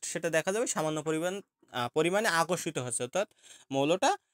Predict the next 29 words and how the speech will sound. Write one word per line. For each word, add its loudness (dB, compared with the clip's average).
আহ, -4
চৌম্বক -2
ক্ষেত্রে -4
যদি 2
আমি 2
স্থাপন -2
করি, 0
তাহলে 0
সেক্ষেত্রে -6
সামান্য -2
পরিমাণে -2
আকর্ষণ -6
করে। -6
অর্থাৎ -16
এটাকে 4
বলা 8
হচ্ছে 4
প্যারাচুম্বকীয় 4
ধর্ম। 4
এরপরে 6
আমরা 6
পরবর্তীতে 0
চলে 8
যাই, 4
পরবর্তী -2
টপিক -4
কি -2
আছে 0
দেখি। -2